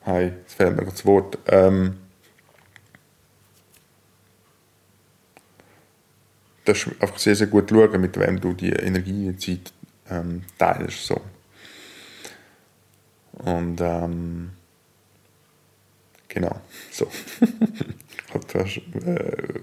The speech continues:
ich glaub, du bist rausgekommen, was ich auch sagen wollte. Genau, das ist jetzt ein sehr, ein privater Einblick gewesen bei mir, was gerade abgeht. Ähm,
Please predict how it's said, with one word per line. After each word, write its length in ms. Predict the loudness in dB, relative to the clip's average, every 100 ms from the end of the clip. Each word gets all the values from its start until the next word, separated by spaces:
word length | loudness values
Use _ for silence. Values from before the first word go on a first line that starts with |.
| -12 -20
ich 160 | -8
glaub, 180 | -6 -6
du 60 | -8
bist 240 | -12 -2
rausgekommen, 380 | -2 0 -2 0
was 0 |
ich 360 | 2 2 0 0
auch 40 |
sagen 100 | -4
wollte. 100 | -8 -18 -18 -16 -16 -16 -16 -18 -18 -18 -20 -20 -20 -20 2
Genau, 320 | 6 8 8
das 240 | 6 4
ist 120 | 4 2
jetzt 220 | 0 2
ein 240 | 2 2
sehr, 480 | 2 4 4 2 -2
ein 380 | -2 -2 -4 -8
privater 480 | -10 2 2 2 -2
Einblick 300 | -6 -4 -8
gewesen 320 | -8 -6 -4
bei 60 | -2
mir, 300 | -2 -2 -4 -6
was 160 | -8
gerade 180 | -6 -6
abgeht. 560 | -6 -2 0 0 -6 -20 -18 -12
Ähm, 640 | -8 -6 -6 -8 -8 -12